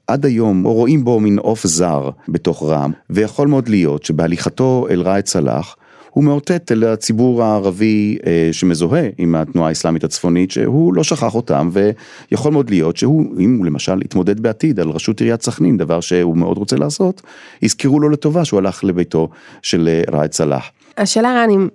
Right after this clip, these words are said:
Speaker 2: כאשר כל הדברים האלה עדיין קורים, יש גבול מבחינת הסנטימנט הישראלי-יהודי,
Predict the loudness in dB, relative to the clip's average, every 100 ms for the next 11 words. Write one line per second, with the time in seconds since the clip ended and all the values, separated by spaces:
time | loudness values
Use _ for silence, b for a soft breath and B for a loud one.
0 | _ -2 0 0 -2 0 0 0 0 2
1 | 2 2 0 0 2 2 0 0 0 2
2 | 2 0 -2 B B B B _ 2 2
3 | 0 -2 2 4 4 4 2 0 0 0
4 | 0 0 2 2 0 0 0 2 0 -2
5 | -4 -6 -6 -2 0 2 2 4 4 2
6 | 2 0 0 0 0 0 0 0 0 2
7 | 2 4 4 2 2 2 2